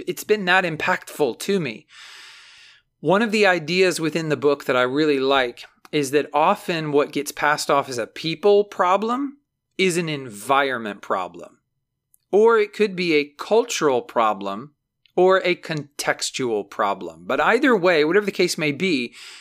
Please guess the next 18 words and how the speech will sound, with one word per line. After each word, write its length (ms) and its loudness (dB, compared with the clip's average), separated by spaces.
very 380 0
often 400 0
what 140 4
we 120 0
pass 380 0
off 180 2
as 100 -4
a 80 0
people 640 0
problem 840 -2
is 200 0
really 240 2
a 60 2
problem 420 -2
of 140 -6
context 640 -2
and 100 -4
environment. 640 -4